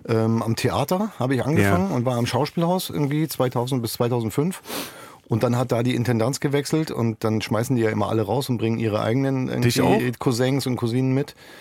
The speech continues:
Speaker 1: Äh, ja, ich wurde dann auch nicht verlängert quasi und dann, äh, habe ich gedacht, ähm, dann ist es ja egal,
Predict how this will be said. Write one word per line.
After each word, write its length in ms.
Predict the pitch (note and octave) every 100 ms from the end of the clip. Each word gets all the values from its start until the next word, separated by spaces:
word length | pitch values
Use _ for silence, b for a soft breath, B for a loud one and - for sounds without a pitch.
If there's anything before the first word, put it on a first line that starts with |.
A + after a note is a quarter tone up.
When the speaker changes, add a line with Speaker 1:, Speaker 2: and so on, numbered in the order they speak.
| B B
Speaker 1:
Äh, 300 | B2+ A#2+ B2+ A#2+
ja, 220 | C3+ D3+
ich 100 | B2
wurde 200 | C3 C#3
dann 160 | C#3+
auch 100 | D#3
nicht 160 | F3+ B2
verlängert 460 | B2 A2+ G#2+ G2 G2+
quasi 400 | G2 G2 B2 E3+
und 240 | C3 A#2
dann, 320 | A#2+ A#2+ A#2+
äh, 20 | B2+ A#2+ A#2
habe 160 | A#2+
ich 80 | B2
gedacht, 440 | A#2 B2 - - -
ähm, 420 | A2+ A2 A2+ A2+
dann 200 | G#2+ A#2
ist 100 | A2+
es 140 | A2+ -
ja 100 | A2
egal, 480 | G2 A#2 B2 D#2+